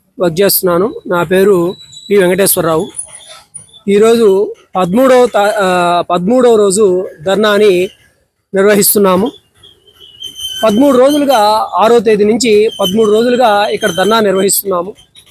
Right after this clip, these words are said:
మేము ఎవరికీ ఇబ్బంది కలిగించడం లేదు. మేము శాంతియుతంగా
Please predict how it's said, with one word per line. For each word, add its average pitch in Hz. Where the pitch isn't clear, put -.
మేము 233
ఎవరికీ 294
ఇబ్బంది 269
కలిగించడం 208
లేదు. 190
మేము 226
శాంతియుతంగా 247